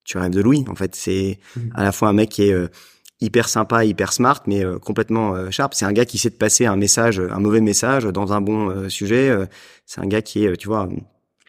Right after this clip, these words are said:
Speaker 1: Et donc, euh, donc en gros, on, il y a ce fit en fait, euh, par, euh, par souci quand même de, par sou-, et mais, mais moi à ce moment-là, je veux pas vendre. Euh,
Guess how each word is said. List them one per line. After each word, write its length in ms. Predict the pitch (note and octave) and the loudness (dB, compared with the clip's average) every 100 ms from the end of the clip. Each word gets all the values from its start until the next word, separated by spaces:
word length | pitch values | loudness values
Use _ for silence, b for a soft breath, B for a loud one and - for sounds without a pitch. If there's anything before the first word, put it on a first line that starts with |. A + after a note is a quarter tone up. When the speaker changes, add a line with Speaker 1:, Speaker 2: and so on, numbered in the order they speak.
| _ _ | _ _
Speaker 1:
Et 80 | G#2 | 2
donc, 200 | A#2 G#2 | 4 4
euh, 180 | F#2+ F#2+ | 2 2
donc 160 | G2 | 0
en 60 | G#2 | 2
gros, 160 | A#2 | 4
on, 400 | C3 G2 F#2 F#2 - | 4 4 0 -2 -4
il 60 | G2 | -2
y 20 | |
a 60 | F#2+ | -2
ce 100 | - | -2
fit 140 | B2 | -4
en 60 | F#2 | -4
fait, 280 | G#2+ G2+ - G#2+ | -4 -6 -8 -10
euh, 240 | G2+ G2+ B B B B _ | -6 -8 B B B B _
par, 200 | G2+ F#2+ | 0 2
euh, 400 | F#2+ F#2 F#2+ G2 - - - | 0 -2 -2 -6 -6 -12 -4
par 160 | G#2 - | -2 0
souci 400 | C3 B2+ - C#3 | 0 0 -2 0
quand 140 | A#2 | 2
même 180 | A#2 A#2 | 4 2
de, 680 | F#2+ F#2+ F#2 F#2 F#2 F#2 F#2 - b b b _ | 2 0 -2 -4 -6 -8 -10 -14 b b b _
par 120 | F2+ - | -8 -8
sou-, 120 | - | 0
et 60 | A#2+ | 4
mais, 220 | A2+ B2 | 6 4
mais 140 | A2 A2 | 4 4
moi 140 | D3+ | 4
à 40 | |
ce 60 | - | 2
moment-là, 160 | A#2+ C3+ | 0 0
je 60 | |
veux 80 | G#2+ | 0
pas 80 | G#2 | -2
vendre. 240 | F#2+ F#2 - _ _ _ - - | -4 -8 -14 _ _ _ -20 -14
Euh, 400 | - G#1 G#1 | -12 -10 -10